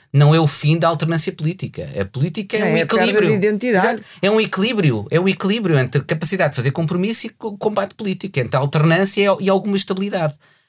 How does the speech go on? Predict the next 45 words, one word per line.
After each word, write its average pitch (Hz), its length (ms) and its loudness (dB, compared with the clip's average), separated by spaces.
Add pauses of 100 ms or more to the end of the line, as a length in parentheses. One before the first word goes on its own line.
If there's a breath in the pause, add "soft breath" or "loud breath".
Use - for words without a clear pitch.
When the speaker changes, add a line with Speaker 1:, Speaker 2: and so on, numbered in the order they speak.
(140)
Speaker 1:
Eh, 117 140 -2
e 139 320 4
nós 160 240 4
na 160 100 2
nossa 156 320 4
cultura 147 360 2
política 160 480 0
praticamente 175 580 -2
não 190 200 2
<laughs> 185 60 2
temos, 151 400 2 (280 loud breath)
eh, 101 260 2
não, 113 260 0
não, 110 200 -2
não, 110 200 -2
não 110 160 -2
temos 104 240 -4
isso. 85 160 -4 (220 loud breath)
Nós 190 160 0
temos, 190 200 -2
é, 123 120 -2
eu, 160 320 0
eu 156 160 0
costumo 165 260 0
dar 104 400 0
dois 131 380 0
exemplos 113 580 -2
que - 140 -6
são, 123 180 -4 (220 loud breath)
se - 80 -6
nós 208 140 -2
pensarmos, 139 560 -2
os 123 120 -4
dois 180 200 0
exemplos 110 280 -2
mais 127 220 -2
bem-sucedidos 135 640 -2
de - 60 -12
políticas 135 380 -4
portuguesas 92 440 -8
em 113 80 -4
termos 131 220 -2
de - 60 -8
classificação 131 500 -2
internacional 101 600 -6